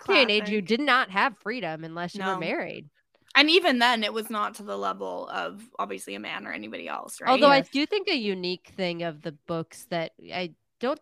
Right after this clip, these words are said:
Speaker 1: think they explore too much in this sh-, this season is the idea of the spinster and how somebody could be a spinster because they're not married, they're off the, you know, they've been through the marriage mart and it didn't stick, and,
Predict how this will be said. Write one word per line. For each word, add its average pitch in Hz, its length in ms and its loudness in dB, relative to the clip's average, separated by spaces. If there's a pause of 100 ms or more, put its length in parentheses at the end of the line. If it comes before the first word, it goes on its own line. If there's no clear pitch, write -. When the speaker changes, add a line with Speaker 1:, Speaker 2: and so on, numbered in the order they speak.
(120)
Speaker 1:
think 190 160 -4
they 214 160 0
explore 214 360 -4
too 214 220 -6
much 214 300 -6
in 196 320 -6 (120)
this 214 240 -6
sh-, - 200 -12 (280)
this 202 160 -12
season 214 540 -6
is 170 320 -6 (340)
the 185 120 2
idea 170 280 0
of 156 120 -4
the 165 80 -4
spinster 196 800 2 (400)
and 175 160 -2
how 180 180 6
somebody 170 380 0
could 160 220 -4
be 170 200 2
a 170 60 4
spinster 165 840 0
because 160 300 -6
they're 165 160 -2
not 160 220 -2
married, 156 500 -2
they're 156 200 0
off 156 260 0
the, 160 280 -4
you 170 100 -2
know, 147 140 -2
they've 151 260 -2
been 185 220 2
through 185 180 0
the 165 140 2
marriage 165 380 2
mart 160 280 4
and 151 60 -4
it 147 120 -6
didn't 180 220 -6
stick, 170 520 0
and, 151 180 -6